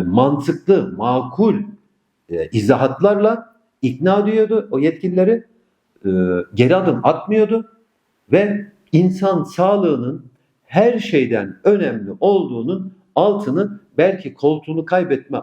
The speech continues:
adına sürekli altını çiziyordu. Böyle bir müdürlük yaptı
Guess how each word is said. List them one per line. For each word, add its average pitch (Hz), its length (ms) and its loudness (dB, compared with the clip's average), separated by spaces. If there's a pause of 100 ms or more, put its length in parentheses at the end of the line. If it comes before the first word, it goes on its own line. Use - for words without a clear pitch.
(100)
adına 160 520 0 (280)
sürekli 202 680 0 (680)
altını 143 360 -2
çiziyordu. - 400 -18 (960)
Böyle 143 260 -2
bir 202 320 -4 (720)
müdürlük 135 440 2
yaptı 104 360 0